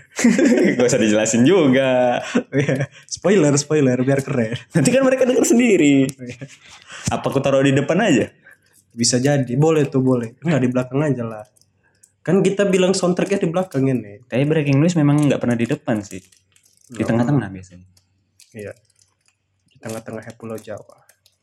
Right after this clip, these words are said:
Speaker 1: Isi breaking newsnya apa?
Speaker 2: <laughs> WhatsApp down, cuan. Udah itu kayak, habis itu gibah.
Speaker 1: Kan udah kita jelasin.
Speaker 2: <laughs> Ah, udahlah, jadi begi-, segini dulu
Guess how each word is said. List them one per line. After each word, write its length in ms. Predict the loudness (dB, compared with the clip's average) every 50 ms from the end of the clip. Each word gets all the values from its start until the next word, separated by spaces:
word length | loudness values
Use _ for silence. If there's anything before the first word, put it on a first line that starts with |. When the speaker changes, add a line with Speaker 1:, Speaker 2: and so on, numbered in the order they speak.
| _ _ _ _ _ _ _ _ _ _
Speaker 1:
Isi 180 | _ -6 -2 0
breaking 300 | 0 2 2 2 2 2
newsnya 320 | 2 2 2 2 2 2
apa? 240 | 0 0 -4 -6 -8 -12 _ _ _ _ _ _ _ -20 -20 _ _ -10
Speaker 2:
<laughs> 240 | -6 -6 -6 -6 -8 -14 -20 -20 -20 -20 _
WhatsApp 400 | _ -12 -8 -4 -2 -2 -2 -2
down, 420 | -2 0 0 0 0 0 -2 -4 -8 -12 _ _ _ _
cuan. 580 | -6 -2 -2 -2 -2 -2 -2 0 0 0 -2 -4 -8 _ _ _ _ -14 -6
Udah 260 | -2 0 2 2 2 2
itu 240 | 2 0 0 -2 -2
kayak, 300 | -2 -2 -4 -4 -6 -8
habis 100 | -10 -8
itu 120 | -4 -2 0
gibah. 260 | 2 2 4 4 4
Speaker 1:
Kan 120 | 4 4
udah 120 | 4 2 2
kita 140 | 2 2 2
jelasin. 580 | 2 2 2 2 0 0 0 0 0 2 2 2 2 0 -2
Speaker 2:
<laughs> 0 | _ 0 2 2 2 2 0 -2 -4 -6 -6 -8 -14 -16 -14 -12 -12 -14 -14 -16 -14 -14 -12 -12 -6
Ah, 120 | -2 0 0
udahlah, 400 | 2 2 2 2 0 0 0 -4 -6 -12 _ _
jadi 360 | -4 0 2 4 4 4 4 4
begi-, 300 | 2 2 2 2 2 2
segini 420 | 0 0 2 2 4 4 4 4
dulu 420 | 4 4 4 4 2 2 0 -2